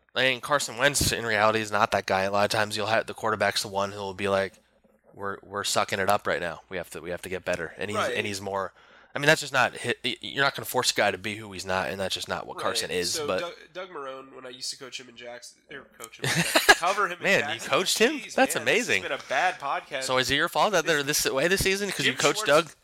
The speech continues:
Speaker 1: Doug? <laughs>
Speaker 2: Jim Schwartz would say I'm performing at a four and six level right now.
Speaker 1: <laughs>
Speaker 2: Um, so when I used to cover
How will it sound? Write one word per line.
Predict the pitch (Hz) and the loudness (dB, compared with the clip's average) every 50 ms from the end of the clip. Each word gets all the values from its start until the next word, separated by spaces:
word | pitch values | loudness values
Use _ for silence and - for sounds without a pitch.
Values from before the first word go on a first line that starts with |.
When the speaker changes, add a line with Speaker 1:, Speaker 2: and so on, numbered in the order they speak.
| - - | -6 -4
Speaker 1:
Doug? | |
<laughs> | 180 196 | -2 2
Speaker 2:
Jim | 208 202 | 2 2
Schwartz | - - - - 202 - | 2 2 0 -2 -2 -4
would | - - | -6 -6
say | - - 165 156 151 | -4 -2 0 0 2
I'm | 151 143 139 | 0 0 -2
performing | - 143 131 - 165 156 147 139 | -6 -14 -14 -12 -12 -12 -10 -10
at | 135 131 | -10 -12
a | |
four | 127 - - 151 147 | -12 -12 -10 -10 -10
and | 135 131 | -8 -8
six | - - 131 - - | -10 -10 -10 -10 -8
level | 135 139 135 127 113 | -6 -6 -6 -2 0
right | 110 - - 165 180 - - | 2 2 2 0 -2 0 0
now. | 190 190 165 165 | 2 2 2 4
Speaker 1:
<laughs> | 160 185 - 147 135 139 | 4 2 4 2 0 -2
Speaker 2:
Um, | 151 - - - - - - - - - _ _ _ _ _ _ _ - | -4 -6 -10 -18 -20 -18 -20 -20 -20 -20 _ _ _ _ _ _ _ -4
so | - - 185 170 165 | -4 -2 0 0 -2
when | 160 160 156 | -2 -2 -4
I | 156 160 | -2 -2
used | 165 160 - - - | -2 -2 -2 -2 -4
to | 147 | -6
cover | - - 147 151 156 160 151 143 131 127 | -6 -10 -12 -12 -12 -12 -12 -14 -14 -16